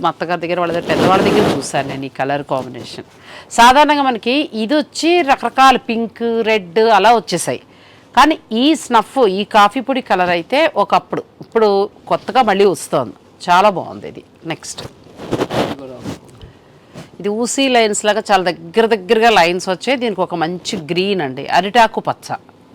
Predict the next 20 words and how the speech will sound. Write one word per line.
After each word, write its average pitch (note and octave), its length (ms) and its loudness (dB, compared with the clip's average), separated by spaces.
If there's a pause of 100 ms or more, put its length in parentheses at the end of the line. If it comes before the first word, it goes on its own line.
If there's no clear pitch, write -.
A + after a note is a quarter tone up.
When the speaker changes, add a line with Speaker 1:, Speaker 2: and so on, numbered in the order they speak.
(1700)
Speaker 1:
నెక్స్ట్ - 300 -16 (120)
అది E3+ 180 -8
కూడా A#3+ 100 -2 (140)
పూర్తిగా A3+ 520 0 (260)
ట్రెడిషనల్ G3+ 600 0
శారీ. A#2 260 -4 (1400)
మీకు F#3 200 -2
అన్నీ A3 340 -2
కూడా C#4+ 200 2
అలా A#3 180 6
లైన్గా A3+ 480 2
పెడుతున్నాడు F3 400 -2
ఆ - 60 0
అబ్బాయి. E3+ 260 -4
మీరు E3 180 -4
కలర్స్ F3+ 340 2
అన్నీ G3+ 200 -2
కూడా G#3 180 -2
చూసుకోండి, A3+ 500 -2 (520)
ఏదైనా B3+ 260 4